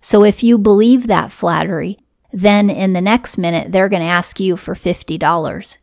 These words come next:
and then you'll have to prove that the flattery is true by giving them fifty dollars. It's a guilt trip thing. And now that you have approved of the flattery, you feel obligated to hand them the fifty dollars because otherwise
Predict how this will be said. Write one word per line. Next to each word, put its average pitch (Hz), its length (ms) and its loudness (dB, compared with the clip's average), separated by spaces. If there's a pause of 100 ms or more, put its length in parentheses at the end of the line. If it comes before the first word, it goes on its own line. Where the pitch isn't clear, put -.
and 185 160 -2
then 185 240 0
you'll 196 380 0
have 196 260 -2
to - 100 -2
prove 226 540 0
that 185 260 -2
the 180 100 -4
flattery 165 560 -4
is 165 200 -8
true 202 340 0
by 170 220 -2
giving 190 440 2
them 160 220 -4
fifty 170 480 -8
dollars. - 600 -6 (240)
It's 202 180 -2
a 190 60 2
guilt 208 320 2
trip - 320 -6
thing. 170 320 -6 (360)
And 196 280 0
now 202 240 2
that 214 160 -2
you 202 260 2
have 175 400 -2 (100)
approved 208 800 0
of 190 220 -6
the 160 80 -6
flattery, 180 880 -4
you 208 200 2
feel 190 540 0
obligated 180 840 0
to 180 160 -2
hand 175 340 -4
them 165 260 -6
the 170 120 -4
fifty 175 480 -6
dollars 190 540 -2
because 185 340 -4
otherwise 180 680 -2